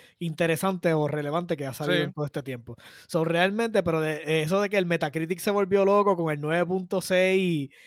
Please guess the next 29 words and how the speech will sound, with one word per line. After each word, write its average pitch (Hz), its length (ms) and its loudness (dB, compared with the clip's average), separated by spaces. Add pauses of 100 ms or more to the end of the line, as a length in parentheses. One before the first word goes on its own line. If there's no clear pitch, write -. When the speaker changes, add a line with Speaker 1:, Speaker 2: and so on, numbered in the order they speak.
(140)
Speaker 1:
este, 156 800 0
score 180 920 4 (320)
de 160 140 0
Speaker 2:
Siempre 165 480 8
en, 180 40 8
Speaker 1:
Metacritic, 170 360 4
Speaker 2:
en 165 140 0
cuestión 165 360 0
de 190 80 0
Speaker 1:
tú 202 60 4
Speaker 2:
los 190 80 4
reviews, 196 200 6
Speaker 1:
sabes, 165 380 4 (160)
Speaker 2:
a 135 100 2
veces 143 160 2
Speaker 1:
es 170 40 4
Speaker 2:
hay 165 60 0
que 170 60 -2
Speaker 1:
como 185 180 2
Speaker 2:
tener 170 280 4
Speaker 1:
que 160 60 2
Speaker 2:
mucho 175 200 0
cuidado 160 360 4
a, 147 100 4
a 135 160 -2
lo, 131 320 -4
Speaker 1:
la - 120 -20
Speaker 2:
cuando 151 320 -6
ponen 147 100 -8